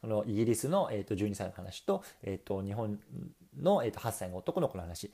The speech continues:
そしてあとは高校生が一億円稼いだって話、三つ話してきたと思うんですけれども、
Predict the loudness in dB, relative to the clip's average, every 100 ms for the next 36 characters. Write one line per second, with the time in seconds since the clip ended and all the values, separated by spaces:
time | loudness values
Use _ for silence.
0 | -12 -2 2 2 2 2 2 4 4 2
1 | 0 -2 0 2 2 0 -6 -6 -8 -10
2 | -10 -8 -8 -8 -8 -6 -6 -6 -10 -8
3 | -8 -8 -8 -10 -10 -6 -4